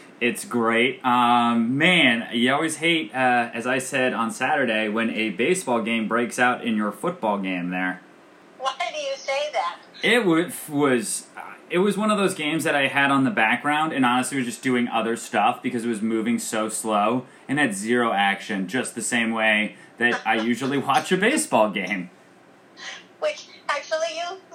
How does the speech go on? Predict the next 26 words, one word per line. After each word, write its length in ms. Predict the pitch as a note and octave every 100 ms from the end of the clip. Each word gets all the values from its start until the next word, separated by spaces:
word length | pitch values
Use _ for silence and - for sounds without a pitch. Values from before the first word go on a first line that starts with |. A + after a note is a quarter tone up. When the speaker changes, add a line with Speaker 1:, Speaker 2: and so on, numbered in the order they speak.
| D#4+
Speaker 2:
you 80 | F4+
love 320 | F#4+ A4+ B4 -
baseball, 540 | A#3 A3+ - F#3 D#3+ -
so. 500 | - A#3+ A3+ G#3 G#3 E3+
Speaker 1:
But, 300 | D3 F3 - D3+
but 180 | E3 E3
Speaker 2:
Yeah. 60 | D#3
Speaker 1:
that's 180 | E3+ D#3+
because 300 | E3+ E3+ C#3+
I 100 | C#3
love 460 | D3 D3+ C#3+ A#2+ - A#2+ C3+ C3+ - -
how 240 | - D3+ C#3
that 180 | C#3 C#3+
works 240 | C4 -
with 140 | C#3+
baseball. 560 | G#2 A2 G#2 A2+ G#2+ -
I 120 | D3
don't 480 | D#3+ D3 E3+ A3 G#3
really 400 | F#3 G3 G3 F#3 -
go 180 | - B3+
for 120 | G#3
that 140 | C#3
with 120 | B2+ B2+
my 140 | C3
football. 540 | - B3 B3+ F#2 F2+
Speaker 2:
<laughs> 40 | -